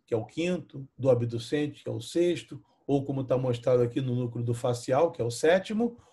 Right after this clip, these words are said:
ou no bulbo, no núcleo do glossofaringe, do vago, do acessório ou do hipoglosso, do nono, décimo, décimo primeiro ou décimo segundo. Então, essas são as fibras,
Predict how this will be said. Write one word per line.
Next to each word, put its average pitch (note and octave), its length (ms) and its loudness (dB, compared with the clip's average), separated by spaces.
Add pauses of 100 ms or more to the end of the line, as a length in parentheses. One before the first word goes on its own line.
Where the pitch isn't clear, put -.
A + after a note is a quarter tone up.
(260)
ou C4 180 8
no D4+ 140 8
bulbo, F#3 440 4 (320)
no F#3+ 120 0
núcleo F3 340 6
do D#3+ 140 2
glossofaringe, F3+ 1000 4 (240)
do E3+ 120 0
vago, F#3 460 4
do G3+ 200 0
acessório F#3 720 2
ou F3 180 0
do D3+ 140 -2
hipoglosso, C3+ 600 -4 (240)
do D#3 100 0
nono, C#3 380 0
décimo, C3 440 -2
décimo C3 360 0
primeiro C3+ 320 -2
ou D3 60 -2
décimo A#2+ 360 -2
segundo. A#2+ 380 -10 (500)
Então, A3+ 400 4 (300)
essas A3 460 6
são A3 300 0
as D#3+ 140 0
fibras, E3 680 -2